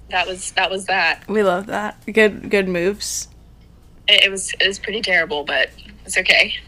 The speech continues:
Speaker 2: Good to put a man in his place.
Speaker 1: Yeah,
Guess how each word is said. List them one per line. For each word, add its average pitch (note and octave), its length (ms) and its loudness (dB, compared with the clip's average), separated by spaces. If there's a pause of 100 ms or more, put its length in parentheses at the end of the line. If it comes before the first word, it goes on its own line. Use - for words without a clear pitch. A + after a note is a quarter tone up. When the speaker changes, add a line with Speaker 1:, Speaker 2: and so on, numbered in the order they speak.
(360)
Speaker 2:
Good A#3 400 10
to C#4 120 6
put G#3+ 240 4
a - 20 4
man E3 300 2
in E3 160 -4
his E3+ 220 -8
place. - 640 -2 (1120)
Speaker 1:
Yeah, A3+ 420 0